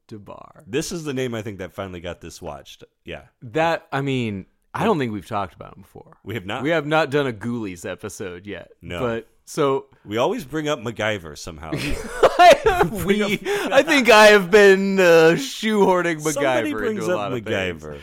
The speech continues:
Speaker 2: Yeah.
Speaker 1: And I, I'm a MacGyver guy. But
Speaker 2: Sure.
Speaker 1: But Michael DeBar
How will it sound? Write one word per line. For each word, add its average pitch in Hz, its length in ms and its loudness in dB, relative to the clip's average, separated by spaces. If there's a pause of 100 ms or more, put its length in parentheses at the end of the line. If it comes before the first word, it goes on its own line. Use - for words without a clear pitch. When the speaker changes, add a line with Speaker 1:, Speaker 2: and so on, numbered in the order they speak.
(460)
Speaker 2:
Yeah. 135 340 -2
Speaker 1:
And 127 240 -10 (720)
I, - 140 -16 (120)
I'm 147 140 -10
a 117 40 -8
MacGyver - 460 -18 (120)
guy. - 80 -20 (680)
But 117 340 -6
Speaker 2:
Sure. 80 280 -10 (380)
Speaker 1:
But 147 440 -6 (840)
Michael 127 440 -14
DeBar 92 640 -12